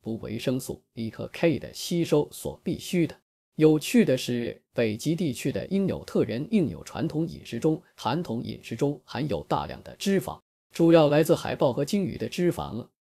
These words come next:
这些脂肪不仅提供了能量，还帮助他们在极端寒冷的环境中保持体温。这就像是给你的房子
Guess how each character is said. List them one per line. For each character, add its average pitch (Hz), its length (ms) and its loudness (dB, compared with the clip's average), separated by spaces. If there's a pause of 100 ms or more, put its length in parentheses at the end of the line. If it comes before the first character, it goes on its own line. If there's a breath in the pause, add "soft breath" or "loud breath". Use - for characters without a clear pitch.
(100)
这 160 200 4
些 151 200 -2
脂 180 240 0
肪 131 180 -2
不 143 160 -4
仅 67 180 -8
提 113 220 -6
供 165 160 0
了 67 80 -8
能 67 300 -6
量， - 200 2 (200)
还 127 160 0
帮 175 200 2
助 131 140 -2
他 139 160 -6
们 135 80 -2
在 73 160 -4
极 127 240 -4
端 165 180 2
寒 123 240 -6
冷 156 200 -4
的 - 100 -14
环 - 240 -10
境 131 160 -4
中 120 160 -6
保 69 240 -12
持 117 160 -8
体 - 280 -16
温。 - 220 -10 (480)
这 196 140 4
就 175 160 6
像 151 260 4
是 131 280 0
给 139 160 0
你 165 100 0
的 104 100 -4
房 120 300 -4
子 87 180 -4